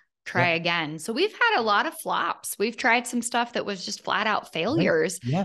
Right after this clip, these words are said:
Speaker 1: And I
Speaker 2: fail,
Speaker 1: used
Speaker 2: fail,
Speaker 1: to be
Speaker 2: fail.
Speaker 1: really scared of
Speaker 2: Absolutely.
Speaker 1: that.
Speaker 2: Yeah.
Speaker 1: Yeah.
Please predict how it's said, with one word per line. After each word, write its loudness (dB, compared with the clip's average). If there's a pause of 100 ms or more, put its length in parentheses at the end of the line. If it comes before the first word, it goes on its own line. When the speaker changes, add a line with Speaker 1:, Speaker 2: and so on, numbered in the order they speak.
(160)
Speaker 1:
And 0
I 6
Speaker 2:
fail, 2
Speaker 1:
used 0
Speaker 2:
fail, 0
Speaker 1:
to -6
be -6
Speaker 2:
fail. -4
Speaker 1:
really -2
scared -2
of -2
Speaker 2:
Absolutely. 0
Speaker 1:
that. -2 (300)
Speaker 2:
Yeah. -6 (640)
Speaker 1:
Yeah. -2